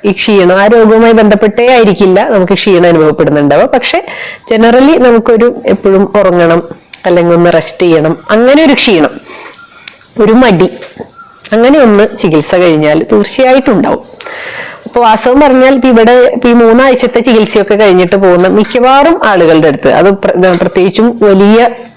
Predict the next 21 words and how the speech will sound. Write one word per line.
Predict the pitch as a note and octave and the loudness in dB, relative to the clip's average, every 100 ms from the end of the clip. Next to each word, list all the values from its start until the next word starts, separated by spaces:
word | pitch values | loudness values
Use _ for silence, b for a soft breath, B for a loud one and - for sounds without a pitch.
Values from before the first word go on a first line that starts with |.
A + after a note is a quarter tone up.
| - | -6
ആരോഗ്യ | G3+ G3 F3+ | -2 0 0
പ്രശ്നങ്ങളുമായിട്ട് | F3+ F#3+ - E3+ E3+ E3+ E3 D#3 | 0 -2 -4 -2 0 0 0 0
അല്ലെങ്കിൽ | D#3 E3+ F#3 | 0 0 2
ഒരുപാട് | F3+ F3+ F3+ F#3+ | 0 0 0 0
പഴക്കമുള്ള | G#3 G3+ F3+ - A#3 A#3+ A3 G#3 D#4 B B B B - | -2 -2 -4 -2 -2 0 2 2 0 B B B B -4
രോഗങ്ങളുമായിട്ടൊക്കെയാണ് | G3+ F#3 F#3+ F#3+ G3 G3+ F3+ F#3 F3+ G3 G3 F#3 | 0 2 2 2 2 2 0 -2 -2 -2 0 0
വന്നിട്ടുള്ളത്, | F#3 F3+ E3+ E3+ E3+ E3+ | 0 2 0 2 2 2
അതിന്റെ | F3+ F3+ F3 F3 A3 - - G3 | 2 0 2 2 0 -2 -6 -2
രോഗചികിത്സയാണ് | G3 F3+ F3+ F3+ F3 - G3 F3+ F3+ | 0 2 2 0 0 0 -2 0 0
ഇവിടെ | F3 | 0
നടന്നിട്ടുള്ളതെങ്കിൽ | F3 F3+ - E3 E3+ E3 D#3+ D3+ F#3+ | 0 0 0 0 0 0 0 0 -2
അവരോടൊക്കെ | F#3+ F3 E3 E3+ F3 F3+ | 0 2 0 0 -4 -4
പറഞ്ഞു | E3+ D#3+ | -4 0
കൊടുക്കും, | E3 D#3 D3 A#3+ C4 B B B B - | 0 0 -2 -6 -6 B B B B -4
രണ്ടു | F3+ E3 | -2 -2
മൂന്ന് | D#3+ E3+ F#3+ | -2 0 2
മാസം | G#3+ E3 - F3+ F#3 | 2 0 -2 -2 0
കൂടി | F3 G3+ - - | 0 0 -4 -14
ശരീരം | - F3+ D#3+ E3+ G3+ G3 A3+ | -6 -2 0 0 2 0 0
തുടർന്ന് | F#3+ D#3 D3 F3 | 0 0 0 0
ചികിത്സിക്കും. | G#3+ F3 E3 - C#3+ | 0 0 0 -2 -4